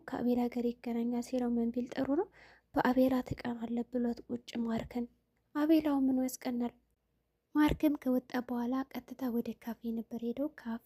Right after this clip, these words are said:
ሄዶ ብሌንን አግኝቷታል። ከብሌን ጋርም የተፈጠረውን ነገር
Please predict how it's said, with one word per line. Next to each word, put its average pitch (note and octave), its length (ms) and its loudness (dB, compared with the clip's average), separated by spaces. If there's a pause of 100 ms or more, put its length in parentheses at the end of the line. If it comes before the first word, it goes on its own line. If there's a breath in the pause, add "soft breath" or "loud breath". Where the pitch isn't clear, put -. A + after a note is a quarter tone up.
ሄዶ A#3 200 -8 (140)
ብሌንን A3+ 460 -4
አግኝቷታል። B3+ 640 -6
ከብሌን C4 460 -4
ጋርም A#3 340 -4
የተፈጠረውን A#3+ 880 -4
ነገር A3+ 300 -8